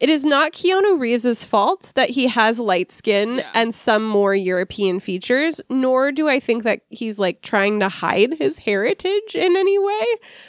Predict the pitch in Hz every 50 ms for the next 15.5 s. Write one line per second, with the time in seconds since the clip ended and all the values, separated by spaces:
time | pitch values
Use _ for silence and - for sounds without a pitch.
0 | - _ _ - 262 240 247 254 262 285 285 285 277 269 269 262 262 269 269 254
1 | - 226 226 220 220 226 214 202 202 208 214 208 208 208 233 220 - 262 240 233
2 | 214 208 202 185 190 190 202 247 294 - - 302 269 254 - 285 - - 285 269
3 | 262 254 247 247 269 - 262 240 226 247 262 269 262 262 233 254 254 254 262 -
4 | 277 262 254 247 - 254 262 254 233 - - 202 208 202 - - 180 180 185 185
5 | 180 185 185 - - 196 185 180 180 180 185 185 190 185 196 202 196 - 185 190
6 | 190 196 196 196 - 202 190 202 - - 208 196 180 185 196 208 214 - 233 233
7 | 240 240 254 269 359 403 339 - - - - - - - - - - - - -
8 | _ - 226 233 226 226 220 214 220 - - - 339 294 - 233 277 359 349 415
9 | 427 - - - 294 294 311 - 302 302 294 - 262 254 - - 202 190 190 196
10 | 180 190 - - - 269 254 262 311 302 - 277 233 220 208 196 196 - - -
11 | 190 196 214 233 233 214 202 214 - - 233 226 214 - - 220 196 185 185 190
12 | 185 175 180 180 185 196 - 220 202 180 190 180 180 180 180 180 185 190 196 -
13 | - - - 185 180 185 185 196 - - 185 180 180 180 185 - - - - 185
14 | 185 190 190 - 220 202 - - - - - - 196 - - 202 214 226 240 -
15 | 240 220 202 185 170 165 190 233 277